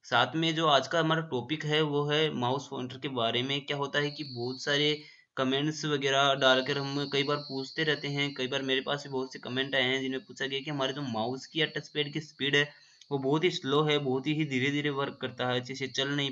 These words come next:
पाता, या फिर जो हमारा mouse पॉइंटर वो अलग दिखने लग गया है, जैसा था वैसा नहीं है। ये setting कई बार बच्चे हमारे laptop या computer में जो है छेड़ देते हैं और उनके बाद ये ख़राब हो जाती है, अच्छे से आपका mouse work नहीं कर पाता है,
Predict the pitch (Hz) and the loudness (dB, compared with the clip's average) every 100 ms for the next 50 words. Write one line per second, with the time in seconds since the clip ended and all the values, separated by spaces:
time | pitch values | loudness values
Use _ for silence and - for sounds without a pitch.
0 | 131 123 127 123 123 - _ - 131 147 | -4 -4 -2 -2 -4 -20 _ -2 0 2
1 | 165 156 151 151 139 139 127 156 160 151 | 2 2 2 4 2 2 0 0 -2 -2
2 | 143 143 147 151 - 135 147 147 139 139 | -2 -2 -2 -2 -2 -2 -2 -2 -4 -2
3 | 135 123 123 123 127 127 131 135 123 123 | 0 0 0 2 0 -2 -2 -4 -4 -2
4 | 123 127 127 127 135 135 131 135 120 135 | -4 -4 -4 -4 -2 -2 -2 -4 -6 -8
5 | 135 135 139 135 123 120 - 139 - - | -6 -4 -2 -2 -4 -8 -6 -6 -8 -20
6 | _ _ _ - - 123 127 135 156 - | _ _ _ -20 -8 -2 0 2 2 -2
7 | - - 135 123 135 135 135 131 135 135 | -16 -8 -4 -2 -2 -2 -2 -4 -4 -4
8 | 139 139 127 135 139 135 123 135 135 139 | -2 -2 0 -2 0 2 2 2 -2 -2
9 | 139 135 131 127 120 120 147 156 127 120 | -2 -2 -4 -2 -2 0 -2 -2 0 2
10 | 127 117 117 123 123 123 131 131 123 123 | 0 -4 -4 -2 -2 -4 -8 -4 -4 -4
11 | 113 123 131 113 113 131 143 143 139 135 | -4 -4 -6 -8 -6 -6 -6 -6 -6 -4
12 | 131 131 131 | -4 0 0